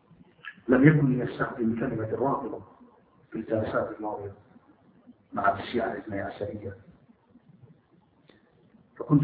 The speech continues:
أحسب هذه الميزة له عظيمة. ولم يكن يطلق كلمة المشركين عليهم، وكان يقول أنا أخالف الذين يفكرون في اثنا عشرية.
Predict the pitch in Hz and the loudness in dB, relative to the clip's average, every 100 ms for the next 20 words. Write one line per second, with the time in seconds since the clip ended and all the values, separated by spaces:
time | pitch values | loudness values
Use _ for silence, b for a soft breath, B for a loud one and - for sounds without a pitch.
0 | 135 - - - 120 117 127 - 110 110 | 4 0 -4 -6 -4 -2 -2 -4 -4 -2
1 | 113 107 104 110 - - - 101 117 131 | 0 0 -2 -4 -6 -12 -8 -4 -2 -4
2 | - - - - - _ _ - _ _ | -8 -14 -20 -20 -20 _ _ -20 _ _
3 | _ _ _ _ _ _ b b - 110 | _ _ _ _ _ _ b b -2 2
4 | 127 156 147 139 - - 131 - 143 139 | 6 6 8 8 8 8 2 0 2 4
5 | 127 - 113 - 117 - - 226 - 226 | 2 0 -6 -6 -8 -2 0 0 -2 -4
6 | - - - _ _ - 127 113 107 110 | -6 -14 -18 _ _ -10 -2 0 0 -2
7 | 135 120 - - _ - 107 110 - 123 | -2 -4 -6 -16 _ -4 0 0 -2 0
8 | 120 101 - - 120 113 110 117 104 110 | 0 0 -8 -6 -2 0 0 -2 0 -2
9 | - - - 110 - - 113 117 104 98 | -6 -16 -14 -10 -10 -8 -6 -4 -4 -6
10 | 107 - 98 92 92 - - | -8 -8 -6 -6 -10 -14 -18